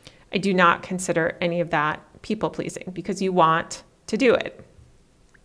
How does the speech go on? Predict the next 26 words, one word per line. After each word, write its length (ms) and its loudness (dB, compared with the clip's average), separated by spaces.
What 180 6
I 100 8
do 300 4
consider 500 4
to 140 -8
be 180 -4
people-pleasing, 800 -2
and 160 -2
where 180 0
I 120 0
really 520 0
see 280 0
the 100 2
distinction, 800 -4
is 320 0
when 260 0
you 140 0
start 580 -2
doing 340 0
things 640 -8
that 180 0
you 180 -6
don't 720 -2
want 300 -2
to 100 -8
do, 260 -4